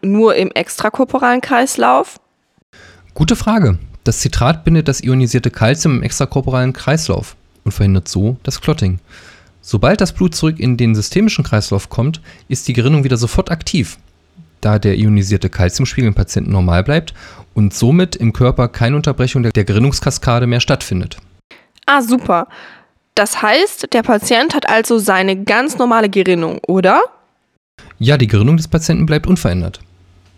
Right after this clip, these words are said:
Speaker 1: Okay, verstehe. Und gibt es noch weitere Dinge zu bedenken?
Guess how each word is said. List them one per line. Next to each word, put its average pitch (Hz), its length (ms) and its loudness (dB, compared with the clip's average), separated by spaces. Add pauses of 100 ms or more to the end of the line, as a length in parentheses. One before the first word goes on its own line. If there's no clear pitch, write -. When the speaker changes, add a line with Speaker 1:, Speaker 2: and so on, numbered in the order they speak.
(380)
Speaker 1:
Okay, 247 300 0
verstehe. 240 640 0 (280)
Und 214 440 2
gibt 214 200 0
es 202 120 -2
noch - 220 -4
weitere 185 420 2
Dinge 294 280 0
zu 277 120 0
bedenken? 233 540 2